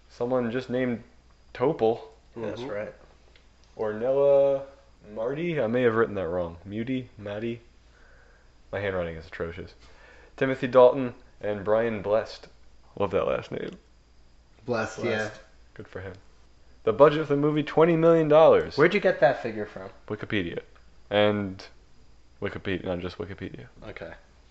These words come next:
Speaker 1: I couldn't find it on Box Office Mojo,
Speaker 2: I had
Speaker 1: which
Speaker 2: a
Speaker 1: is what I
Speaker 2: different
Speaker 1: use.
Speaker 2: figure.
Speaker 1: What is it?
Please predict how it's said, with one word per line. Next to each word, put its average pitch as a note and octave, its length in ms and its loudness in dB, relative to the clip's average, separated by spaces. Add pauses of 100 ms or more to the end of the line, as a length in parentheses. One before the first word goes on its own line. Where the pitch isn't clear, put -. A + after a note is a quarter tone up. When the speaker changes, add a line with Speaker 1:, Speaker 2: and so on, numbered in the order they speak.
(160)
Speaker 1:
I G#2 60 -4
couldn't A#2 200 -2
find G#2+ 220 4
it G2 80 2
on F#2+ 260 2
Box F2+ 240 4
Office F2 240 -6
Mojo, E2+ 360 -8
Speaker 2:
I G2 80 -10
had G2+ 140 -12
Speaker 1:
which F#2+ 120 -8
Speaker 2:
a F#2 40 -6
Speaker 1:
is F2+ 60 -2
what F2 100 0
I E2+ 60 -4
Speaker 2:
different E2+ 80 -8
Speaker 1:
use. F2 80 -14 (160)
Speaker 2:
figure. D2 160 -18 (880)
Speaker 1:
What E3 140 -2
is E3+ 120 -4
it? C#3+ 140 0